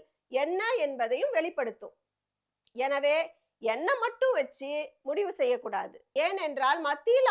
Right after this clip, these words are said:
ஆட்சி அமைக்க தேவையான இருநூத்தி எழுபத்தி ரெண்டு இடங்கள் எந்த கட்சியுமே கைப்பற்றல. கூட்டணி ஆட்சி தான் நடைபெறும்னு தெரியுது. தனி பெரும்பான்மை கிடைக்காததால பாஜக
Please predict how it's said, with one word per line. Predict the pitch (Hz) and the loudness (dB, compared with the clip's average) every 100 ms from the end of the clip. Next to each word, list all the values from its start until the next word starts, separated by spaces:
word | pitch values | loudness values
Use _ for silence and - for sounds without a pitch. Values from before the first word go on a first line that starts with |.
| 302 | 4
ஆட்சி | 381 415 339 | 2 -2 -2
அமைக்க | 285 277 339 - 320 | -2 -2 -2 -2 -2
தேவையான | 320 339 311 294 320 359 285 | -2 -2 0 0 -2 0 2
இருநூத்தி | 330 392 480 403 294 | 2 0 -2 -2 -2
எழுபத்தி | 330 359 339 311 | -2 -4 -4 -4
ரெண்டு | 294 269 | -2 0
இடங்கள் | 262 277 285 339 - _ _ 262 320 | 0 2 0 0 -6 _ _ -4 -2
எந்த | 440 554 | -2 -2
கட்சியுமே | 320 - 311 285 494 294 | -4 -6 -8 -6 -2 -2
கைப்பற்றல. | 294 294 233 220 - - _ _ - | -2 -6 -8 -8 -10 -12 _ _ -2
கூட்டணி | 440 523 539 508 | 0 2 2 2
ஆட்சி | 359 339 349 | 2 0 -2
தான் | 349 359 | -2 0
நடைபெறும்னு | 285 294 294 262 262 302 622 - | 0 -2 -2 -2 -2 -2 -6 -2
தெரியுது. | 302 277 226 190 - _ _ _ _ _ _ | -2 -2 -4 -8 -18 _ _ _ _ _ _
தனி | - 254 339 554 | 2 4 6 2
பெரும்பான்மை | 523 403 359 339 311 294 262 254 | 2 0 0 -2 -2 -2 -4 -2
கிடைக்காததால | 254 311 311 330 285 247 226 208 208 226 240 - - | -2 -2 2 2 2 0 0 0 0 -2 -4 -8 -2
பாஜக | 240 311 349 294 | 2 4 4 2